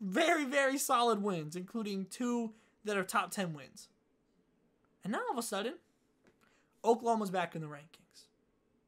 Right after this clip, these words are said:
Now all of a sudden, they're at the top of the Big twelve. The, the team that we saw lose those games in the non-conference is not the same team that we are seeing now. This team,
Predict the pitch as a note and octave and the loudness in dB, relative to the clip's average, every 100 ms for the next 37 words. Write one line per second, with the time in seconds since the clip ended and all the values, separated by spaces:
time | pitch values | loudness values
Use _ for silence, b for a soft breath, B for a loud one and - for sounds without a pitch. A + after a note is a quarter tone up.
0 | _ - G3 D#4 C#4 A#3+ G#3+ A3 G3 G3 | _ -6 0 4 6 4 2 -4 -4 -4
1 | A#3 - _ - G#3+ A3 G#3+ A#3+ A3+ A3 | -6 -10 _ -2 2 2 2 0 2 2
2 | G#3 G3 F#3+ - E3 B2+ - _ _ _ | -2 -2 -2 -2 -4 -4 -14 _ _ _
3 | b b b b _ - F#3+ B3+ A3+ F#3+ | b b b b _ -12 0 0 0 -2
4 | G3 A3+ - C#4+ F#4 F#4 C4+ F#3+ F#3+ C#4+ | 0 0 0 0 4 4 2 -2 0 0
5 | B3 - B3+ A#3+ A3+ B3 A#3+ A3 A3 F3+ | 0 -2 0 0 0 0 2 2 2 0
6 | G3+ G#3 F#3 F3 D#3 E3+ F#3+ F3+ D3+ D3 | -2 -2 -4 -4 -2 0 0 -2 -4 -6
7 | D#3 - - - _ _ b b - F#3 | -12 -16 -16 -16 _ _ b b -2 0
8 | D#3+ F#3 G#3+ G#3 - G3 F3+ E3+ F3+ E3 | 2 0 0 -4 -4 -4 -4 -4 -2 -2
9 | D3+ D#3 E3 D3 - D#3+ D3+ C#3+ - - | -2 -2 -2 -2 -6 -8 -10 -12 -16 -20
10 | b b _ A#3 C4+ - A#3+ B3 B3+ A#3+ | b b _ -4 -4 -4 -4 -2 -4 -6